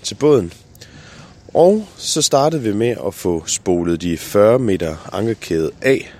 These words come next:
Det gjorde vi, øh, hej. Det gjorde vi til at starte med, og få det lagt op på kajen. Og, øh, så gjorde vi rummet, altså selve ankerbrønden, ren.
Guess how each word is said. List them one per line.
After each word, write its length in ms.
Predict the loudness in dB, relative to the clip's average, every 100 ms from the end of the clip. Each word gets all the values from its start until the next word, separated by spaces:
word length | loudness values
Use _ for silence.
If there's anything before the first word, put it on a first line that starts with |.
| -20 -20 -20 -20 -20 -20 -20 -18 -10
Det 100 | 0
gjorde 280 | 2 2 2
vi, 180 | 0
øh, 260 | 0 -2 -6 -12 -20 -20 -20 -20 -4
hej. 180 | -2 -2 -4 _ _ _ -20 -20 -20 -20 -18
Det 80 | -8
gjorde 220 | -2 -2
vi 140 | -2 -4
til 160 | -4
at 80 | -6
starte 320 | -2 -2 -2
med, 220 | -2 -4 -4
og 200 | -8 -6
få 120 | -4
det 120 | -2
lagt 240 | -2 -2
op 100 | -4 -4
på 160 | -8 -6
kajen. 460 | -2 -4 -4 -10 -16 -20 _ _ _ -20 -12
Og, 320 | -8 -6 -4
øh, 60 | -2
så 120 | -2
gjorde 240 | 4 2 4
vi 260 | 0 0
rummet, 440 | 2 2 2 -2 -4
altså 200 | -6 -4
selve 260 | -2 0 0
ankerbrønden, 600 | -2 -6 0 0 0 0
ren. 280 | 0 0